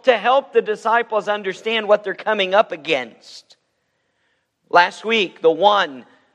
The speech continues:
who came to the Lord and said, "I will follow you anywhere and everywhere," as he says in verse fifty-six. And Jesus reminds him, "The foxes have holes and birds of the air have nests, but the Son of Man has nowhere to lay his head."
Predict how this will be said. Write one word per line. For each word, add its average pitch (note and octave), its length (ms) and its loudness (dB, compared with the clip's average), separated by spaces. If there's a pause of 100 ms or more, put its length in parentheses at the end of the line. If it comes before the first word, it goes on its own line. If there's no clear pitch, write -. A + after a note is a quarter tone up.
(420)
who A3 160 0
came G3 520 -2
to F#3 120 -14
the F3 100 -2
Lord G#3+ 360 2
and E3 100 -18
said, F#3+ 180 2
"I C#4+ 360 4
will A#3 240 0
follow C#4 480 2
you B3 260 -4
anywhere C#4 720 0
and F#3 140 -4
everywhere," C#3+ 920 -6 (680)
as A#2+ 140 -10
he C3 100 -6
says D3 500 0
in B2+ 160 -10
verse C3 300 -6
fifty-six. C#3+ 920 -10 (800)
And A2 120 -14
Jesus D3+ 480 -6
reminds D3+ 460 -2
him, C#3 180 -10
"The A#2+ 60 -20
foxes D#3 560 -4
have B2+ 180 -4
holes D3+ 460 0
and B2 160 -12
birds D3 400 -2
of B2 140 -16
the C3 180 -6
air D3+ 180 2
have B2 220 -6
nests, B2+ 420 -8
but A2+ 180 -20
the A2+ 80 -18
Son C3 280 -8
of A#2+ 80 -14
Man B2 320 -12
has B2+ 220 -12
nowhere B2+ 420 -4
to B2 160 -12
lay A2+ 240 -6
his A2 180 -14
head." C3+ 440 -4